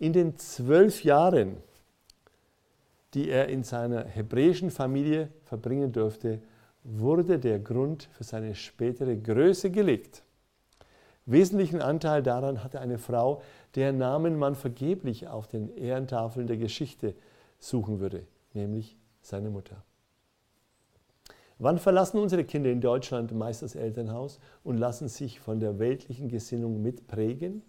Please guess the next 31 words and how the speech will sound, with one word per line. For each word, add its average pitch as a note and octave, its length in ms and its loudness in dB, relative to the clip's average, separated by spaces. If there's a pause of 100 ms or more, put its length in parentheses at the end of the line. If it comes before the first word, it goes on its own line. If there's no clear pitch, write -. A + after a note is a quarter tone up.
(640)
Manche G3 320 0
schon F#3+ 220 -4
extrem D#3+ 800 -2
jung, C#3 400 2 (1300)
im G2+ 140 -8
Alter C#3+ 340 -2
von A#2 300 -2 (880)
ein D#3 240 -2
bis C3+ 160 -4
zwei C3 180 2
Jahren C3 340 2
im A2 160 -2
Kinderhort, C#3 600 2 (260)
manche C#3+ 340 -2
im B2+ 140 -4
Kindergarten, C#3+ 540 2
später C#3 300 0
mit B2+ 140 0
drei C3+ 380 2 (300)
oder G3+ 200 6
spätestens E3+ 500 2
dann D3 140 0
im C3+ 140 -2
sechsten C3+ 380 -2
oder A#2+ 160 -2
siebten - 400 -8
Lebensjahr C3 600 0 (280)
ist - 220 -6
ja D3 80 0
in A#2+ 180 -4
Deutschland B2 640 -4